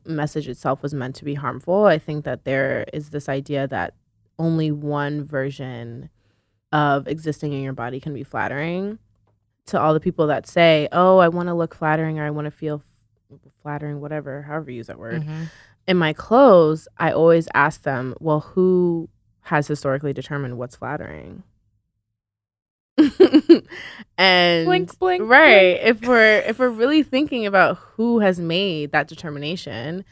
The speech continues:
Speaker 1: then we have to think about the fact that those people can no longer have control over how we view ourselves,
Speaker 2: Mm-hmm.
Speaker 1: you know?
Speaker 2: Mm-hmm.
Speaker 1: Your body's already flattering, so just dress it and adorn it how you want.
Speaker 2: Yes.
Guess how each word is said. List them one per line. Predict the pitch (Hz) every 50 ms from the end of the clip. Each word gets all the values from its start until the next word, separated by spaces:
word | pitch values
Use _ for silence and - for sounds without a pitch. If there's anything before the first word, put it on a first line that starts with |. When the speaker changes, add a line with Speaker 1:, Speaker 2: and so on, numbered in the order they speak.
| _ _ _ _ _ _ _ _ -
Speaker 1:
then | - 170 175
we | 180 185
have | 196 190 185
to | 196 185
think | - 180 180 190
about | 175 170 147 -
the | - 143
fact | - - 139 143 - -
that | 143 135 131 123 - _ _ _ _ _ _ _ _ _
those | - 165 175 175 - -
people | 185 165 165 151
can | - 175 160 151
no | 147 139 143
longer | 143 143 139 131 131
have | 139 135 - -
control | - 139 - - 139 139 135
over | 127 127 - - -
how | 139 139 127 123
we | - - - - - - - - 170 175 _ _
view | - 151 151 147
ourselves, | - - 156 - - - 80 76 82 156 147 143 139 139 135 143
Speaker 2:
Mm-hmm. | 143 143 147 151 151 156 160 175
Speaker 1:
you | 175 170 160
know? | 151 143 135 135 147 190 226 240 _ _ 143
Speaker 2:
Mm-hmm. | 139 131 131 120 135 139 139 143 151 160 170 175 _ _ _ _ _
Speaker 1:
Your | - 175 175
body's | 156 165 156 156 165 160 160
already | 151 147 139 139 147
flattering, | - - 143 143 147 139 131 92 147
so | 143 - 143
just | - - 135 - -
dress | - 123 135 - -
it | 92 - _ _ _ _ -
and | 151 143
adorn | 135 131 135 131 120 127
it | -
how | 151 147
you | 127 127 123 -
want. | - - 82 - 78 - - _ _ _ _ _
Speaker 2:
Yes. | 160 156 147 135 _ - - _ _ _